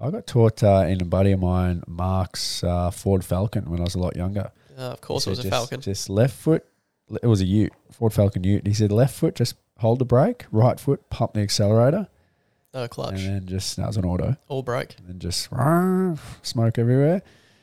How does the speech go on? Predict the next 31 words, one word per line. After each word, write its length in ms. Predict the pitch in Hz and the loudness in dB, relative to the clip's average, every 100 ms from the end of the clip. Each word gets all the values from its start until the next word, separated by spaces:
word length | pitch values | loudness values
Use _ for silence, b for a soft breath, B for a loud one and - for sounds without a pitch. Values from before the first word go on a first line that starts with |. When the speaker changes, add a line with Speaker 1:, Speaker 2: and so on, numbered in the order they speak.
| b b _ | b b _
Speaker 1:
And 100 | 139 143 | 4 4
I 20 | |
thought, 240 | 147 143 131 | 4 2 2
that 160 | 170 | -2
can't 200 | - 208 | 0 2
be 60 | 143 | 4
good 260 | 120 113 127 | 6 6 6
for 140 | 113 | 0
the 80 | 104 | -2
car 560 | - 110 113 110 120 - | -2 -2 -2 -4 -8 -6
when 180 | 120 113 | 0 0
you're 80 | 101 | 2
pumping 300 | 117 101 101 | 0 0 -2
the 60 | 101 | 0
br-, 160 | 107 - - | 0 0 2
brake 260 | 113 107 | 2 2
and 140 | 110 104 | -2 -2
the 60 | |
accelerator 500 | 98 - 98 95 92 | -2 0 0 2 0
at 60 | 87 | -2
the 60 | - | -4
same 280 | 101 92 | -2 -4
time. 400 | - 98 101 90 - | -4 -4 -4 -6 -12
Speaker 2:
Yeah, 420 | - 127 127 127 127 - - - | -14 -10 -8 -8 -10 -16 -20 -16
yeah. 540 | 135 131 98 101 101 | -10 -6 -4 -4 -4
Speaker 1:
Uh, 60 | 120 | -4
anyway, 440 | 120 101 98 120 - - | 0 2 2 0 -4 -10
if 160 | 104 - | -6 0
that 160 | 123 | 2
is 180 | 117 107 | 4 2
you 320 | 113 127 185 | 4 4 2